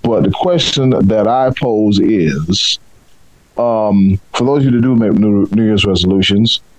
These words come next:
uh, what are things that we can take on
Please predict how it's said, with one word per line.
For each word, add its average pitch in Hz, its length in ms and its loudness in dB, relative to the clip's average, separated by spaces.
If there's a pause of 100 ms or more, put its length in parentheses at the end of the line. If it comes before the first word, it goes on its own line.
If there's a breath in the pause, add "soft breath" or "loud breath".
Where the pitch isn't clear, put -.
(720)
uh, 107 220 0
what 127 560 2
are 202 120 2
things 123 840 0
that 107 180 -2
we 123 280 0
can 131 200 0
take 135 420 -2
on 98 600 0